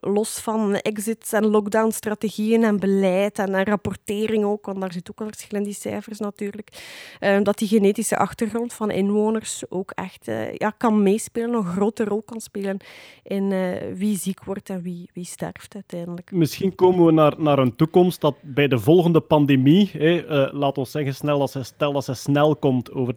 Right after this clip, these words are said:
Speaker 2: tien, twintig jaar, dat we echt al kunnen vrij snel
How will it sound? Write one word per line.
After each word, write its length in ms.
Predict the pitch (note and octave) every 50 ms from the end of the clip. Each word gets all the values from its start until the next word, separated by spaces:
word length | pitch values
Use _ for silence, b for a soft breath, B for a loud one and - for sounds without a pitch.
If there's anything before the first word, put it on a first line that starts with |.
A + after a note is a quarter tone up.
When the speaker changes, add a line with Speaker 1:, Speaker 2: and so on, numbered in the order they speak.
| _
Speaker 2:
tien, 240 | - D#3+ D#3 C#3+ C#3
twintig 340 | C3 B2+ B2+ A#2+ A#2+ - -
jaar, 340 | A#2 A#2 C3+ E3+ G3 - - _ _ _ -
dat 200 | - C#3 C#3+ C3
we 80 | B2+ B2
echt 300 | - D#3+ D#3 - - G3+
al 220 | F#3+ F3+ F3 D#3+
kunnen 300 | - - D3+ C#3 C3 A2+
vrij 220 | - C3 C#3 E3
snel 560 | E3 - - D3 D3 D#3+ F3 F3+ F3+ - -